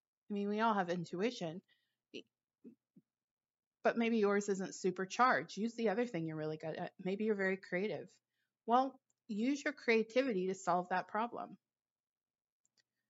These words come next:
Maybe you need to draw it out, or maybe you need to write it out,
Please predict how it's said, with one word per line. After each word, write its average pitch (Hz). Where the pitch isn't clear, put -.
Maybe 202
you 226
need 214
to 214
draw 185
it 208
out, 196
or 175
maybe 190
you 208
need 208
to 196
write 185
it 233
out, 165